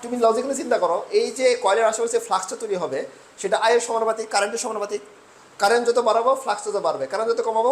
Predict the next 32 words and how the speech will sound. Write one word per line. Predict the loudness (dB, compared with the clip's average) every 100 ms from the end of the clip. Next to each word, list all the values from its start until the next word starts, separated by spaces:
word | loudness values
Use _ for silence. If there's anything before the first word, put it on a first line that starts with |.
| 0
ফ্লাক্স | -4 -4
তত | -6 -6
কমবে, | -8 -12 -16 -20 -6
তাই | -4
না? | -4 -6 -18 -20 -20 -20 -20 -20 -20 -10
তাহলে | -4 2
কারেন্টটা | 2 2 2 0 -2 -2
ফ্লাক্সের | -2 -2 -4
সমানুপাতিক। | -6 -4 -4 -6 -18 -20 -20 -16
তাহলে | -6 -4
এই | 0
সমানুপাতিক | 2 2 2 2
তুলে | 2 2
দিলে | 0 0 -6
একটা | -2 0 0 0
কনস্ট্যান্ট | -2 0 0
লাগাতে | 0 -4
হবে, | -8 -8
সেটা | -6
হচ্ছে | -6 -4
এল। | -4 -6 -20 -20 -20 -20 -20 -10 0
কারণ | 0 2
এখানে | -2 -2 4
কয়েল | 4 4
দিছি, | 0 -4 -2
তাহলে | -4 -4 -6 -2
এই | -2 0 0
এল | 2
এর | 0
নাম | -2
দেবো | -4 -6
হচ্ছে | -6